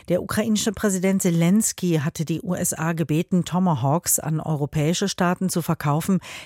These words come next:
die sie dann an die Ukraine weiterleiten würden. Daraufhin hatte Russlands Staatschef Putin Washington vor einer Lieferung mit den Worten gewarnt, solch ein Schritt bedeutete eine qualitativ völlig neue Stufe der Eskalation.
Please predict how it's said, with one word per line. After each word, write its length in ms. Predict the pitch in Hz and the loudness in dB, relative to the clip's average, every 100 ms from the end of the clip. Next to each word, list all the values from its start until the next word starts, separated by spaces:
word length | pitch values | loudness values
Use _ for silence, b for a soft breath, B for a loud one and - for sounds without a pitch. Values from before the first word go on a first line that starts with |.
| B | B
die 120 | 180 | 0
sie 140 | 160 165 | 2 2
dann 280 | 147 151 | 2 0
an 220 | 151 147 147 | -2 -2 -2
die 140 | 151 | -2
Ukraine 720 | 180 - 165 165 185 175 156 | -6 -6 -4 0 2 4 4
weiterleiten 600 | 139 139 135 120 110 110 | 2 0 -2 -2 -4 -4
würden. 300 | 110 107 90 - - B B B B | -4 -4 -6 -10 -20 B B B B
Daraufhin 460 | 165 165 196 214 214 | 0 2 2 2 2
hatte 180 | 208 | 2
Russlands 600 | 180 156 226 262 220 156 | 0 0 0 2 2 0
Staatschef 640 | - - 151 - 156 143 - | 0 0 0 0 -2 -2 -6
Putin 580 | - 160 170 208 226 247 - - | -2 0 0 0 0 0 -4 -12
Washington 680 | - 170 190 226 233 208 | 0 2 2 0 -2 -2
vor 180 | 202 208 | -2 0
einer 240 | 196 185 | 2 4
Lieferung 520 | 170 170 180 190 185 175 | 4 2 2 2 2 2
mit 140 | 170 | 2
den 220 | 180 156 | 0 2
Worten 360 | 143 160 - 160 | 2 0 0 0
gewarnt, 600 | 143 123 135 151 214 - B B B B | 0 0 0 2 2 0 B B B B
solch 400 | - 165 165 - | -2 2 2 0
ein 160 | 151 143 | -4 -4
Schritt 400 | - 196 - - | -2 -2 -2 -6
bedeutete 640 | 147 139 156 180 160 175 | -2 0 0 0 -2 -2
eine 220 | 175 160 | 0 -2
qualitativ 840 | - 165 160 - 180 - 170 156 170 | 0 0 0 0 -2 -2 -4 -4 -8
völlig 500 | - 196 220 233 - | -2 2 2 0 0
neue 300 | 170 175 180 | 2 2 0
Stufe 440 | - 180 151 160 | -2 -2 -2 -2
der 240 | 143 147 156 | -2 -2 -2
Eskalation. 880 | - - 147 143 - - 180 135 | -4 -2 -2 -2 -2 0 0 0